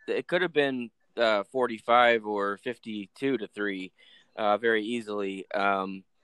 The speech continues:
the Bucs, uh, just didn't really seem to show up, and maybe they, um,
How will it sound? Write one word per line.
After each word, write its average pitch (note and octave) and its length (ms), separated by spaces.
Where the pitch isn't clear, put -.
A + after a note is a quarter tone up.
the G#2+ 80
Bucs, C3 260
uh, G#2 400
just C3+ 300
didn't A2 280
really A2+ 300
seem A2+ 320
to G2 80
show G#2+ 400
up, F#2 260
and F#2+ 160
maybe G#2+ 360
they, G2+ 400
um, F#2 500